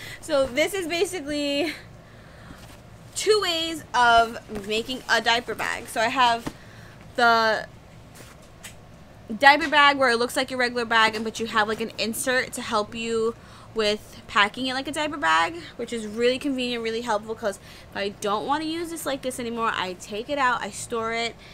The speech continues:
and I use it for myself. Then for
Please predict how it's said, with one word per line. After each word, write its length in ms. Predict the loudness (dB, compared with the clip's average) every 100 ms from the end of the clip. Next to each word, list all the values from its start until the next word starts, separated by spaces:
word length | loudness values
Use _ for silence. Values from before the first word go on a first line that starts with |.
| -20 -10
and 100 | -6
I 40 |
use 200 | -4 -4
it 100 | -4
for 120 | -6 -6
myself. 1040 | -4 -4 -4 -6 0 0 0 -2 -8 -18 -20 -20 -20 -20 -20 -20 -20 -18 -16 -10 -10 -10 -14 -16 -20 -18 -14
Then 440 | -4 2 4 4 0
for 720 | -2 0 4 6 4 2